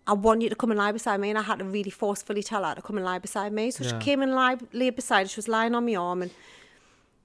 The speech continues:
Speaker 1: she just drifted off into sleep. And then all of a sudden she started, like, fitting,
Speaker 2: Hmm.
Speaker 1: like, massively fitting. Like, she went to sleep really quickly. She started massively fitting. And I pick, had, I picked her up. She was teeny,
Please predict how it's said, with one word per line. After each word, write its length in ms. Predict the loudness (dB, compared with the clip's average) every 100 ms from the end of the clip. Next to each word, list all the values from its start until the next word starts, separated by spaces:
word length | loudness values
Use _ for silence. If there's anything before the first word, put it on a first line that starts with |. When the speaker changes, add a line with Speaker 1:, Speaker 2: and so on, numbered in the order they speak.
| _ _
Speaker 1:
she 160 | -10
just 220 | -6 -6
drifted 300 | -4 -4 -2
off 140 | -4 -4
into 160 | -8 -8
sleep. 400 | -8 -8 -10 -14 -14 -12 -2
And 140 | 2
then 140 | 2
all 160 | 2 0
of 80 | 0
a 40 |
sudden 260 | -2 -4 -4
she 100 | -4
started, 340 | -2 0 0
like, 160 | 0 -4
fitting, 540 | -10 -6 -4 -2 -4 -6 -16 _ _ _ _
Speaker 2:
Hmm. 220 | -6 -2
Speaker 1:
like, 160 | 0 2
massively 600 | 4 4 2 -2 -4 -6
fitting. 460 | -4 -6 -4 -8 -8 -16 -20 -12 -2
Like, 120 | -2
she 100 | 2
went 180 | 2 2
to 60 |
sleep 240 | -2 -6 -4
really 240 | -4 -2
quickly. 500 | -2 -6 -6 -10 -10 -14 -20 -20 -20 _
She 120 | -10
started 280 | 0 2 4
massively 500 | 4 4 2 -6 -8
fitting. 480 | -4 -4 -2 -6 -8 -12 -20 _ _ _ _ _ _ _ _ _ _ _ 0
And 120 | 2
I 60 | 2
pick, 340 | 0 0 -2
had, 360 | -8 -2 0 2
I 100 | 0
picked 280 | 0 -2 2
her 60 |
up. 80 | 2
She 120 | 2
was 100 | -10 -8
teeny, 600 | -6 -4 -2 -4 -6 -12